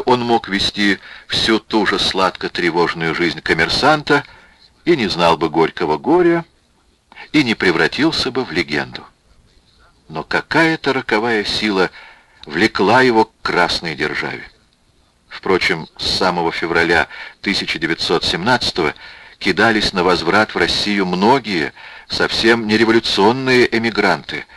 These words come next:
и охотливо и зловеще помогли всем стадиям революции. Не проверен слух, будто в те годы в Константинополе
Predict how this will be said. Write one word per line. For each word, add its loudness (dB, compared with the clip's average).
и -2
охотливо 4
и -2
зловеще 2
помогли 0
всем 0
стадиям -4
революции. -6
Не 0
проверен 6
слух, -4
будто -2
в -8
те 2
годы 2
в -4
Константинополе 0